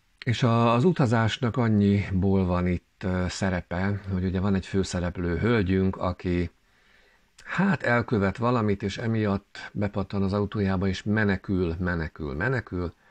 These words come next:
aztán az elkövetőből préda lesz. Egy, ö, egy egészen furi, hát, ö, i-, itt azért ki kell mondani, hogy itt, itt betegségről van szó, hiszen egy hasad személyiségű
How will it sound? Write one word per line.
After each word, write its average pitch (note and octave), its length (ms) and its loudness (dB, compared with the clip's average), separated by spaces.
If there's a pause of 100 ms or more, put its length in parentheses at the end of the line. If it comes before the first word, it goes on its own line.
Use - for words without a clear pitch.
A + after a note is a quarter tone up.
(600)
aztán F2 440 -4
az F2+ 120 -2
elkövetőből E2+ 1200 -2 (800)
préda F#2+ 600 2 (840)
lesz. F2+ 580 -4 (500)
Egy, G2+ 380 0
ö, G#2 400 2 (100)
egy G2 220 -6
egészen F#2 680 -2
furi, F#2 600 -2 (1700)
hát, G#2 500 0
ö, G#2 460 2
i-, G#2+ 160 -2
itt A2 160 -2
azért G2+ 240 0
ki - 100 -6
kell G2+ 180 -6
mondani, F2 400 0
hogy F2 200 -2
itt, F2+ 180 -6
itt F2 140 -6
betegségről E2 760 -4
van E2 200 -4
szó, F2 260 -6
hiszen E2+ 380 -4
egy E2+ 160 -6
hasad F2+ 400 -4
személyiségű E2 1160 -4